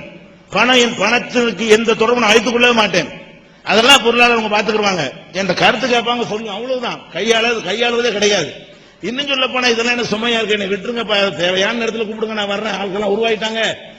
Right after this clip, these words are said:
என்று நான் ஒரு வியாபாரியை இப்ப போயிட்டேன். நான் ஒரு பழையபடி பழைய ப-, ப-, இருபத்தஞ்சு வருஷத்துக்கு முன்னாடி இருந்த மாதிரி நான் ஒரு வியாபாரியா போயிட்டேன். இதுல எல்லாம் சம்பாதிக்கிறேன், இதுல உட்கார்ந்துட்டு இருப்பேன். என்னுடைய தேவைகளுக்கு நிறைய இருக்கிறது, நான் வாங்க விரும்பல,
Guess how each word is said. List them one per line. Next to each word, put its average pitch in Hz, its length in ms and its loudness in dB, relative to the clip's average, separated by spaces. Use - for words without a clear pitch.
என்று 240 240 2
நான் 247 180 6
ஒரு 240 140 6
வியாபாரியை 254 420 6
இப்ப 220 120 0
போயிட்டேன். 180 340 0
நான் 240 220 4
ஒரு 240 120 6
பழையபடி 226 400 4
பழைய 214 260 2
ப-, 202 180 0
ப-, 208 100 0
இருபத்தஞ்சு 214 380 4
வருஷத்துக்கு 220 320 4
முன்னாடி 214 160 4
இருந்த 202 240 4
மாதிரி 220 180 0
நான் 214 140 2
ஒரு 202 140 2
வியாபாரியா 220 380 4
போயிட்டேன். 180 380 -2
இதுல 254 240 4
எல்லாம் 254 200 4
சம்பாதிக்கிறேன், 240 480 2
இதுல 226 160 2
உட்கார்ந்துட்டு 214 360 -4
இருப்பேன். 165 260 -6
என்னுடைய 240 340 0
தேவைகளுக்கு 220 560 2
நிறைய 214 260 2
இருக்கிறது, 214 400 2
நான் 185 140 -8
வாங்க 214 280 -2
விரும்பல, 220 440 0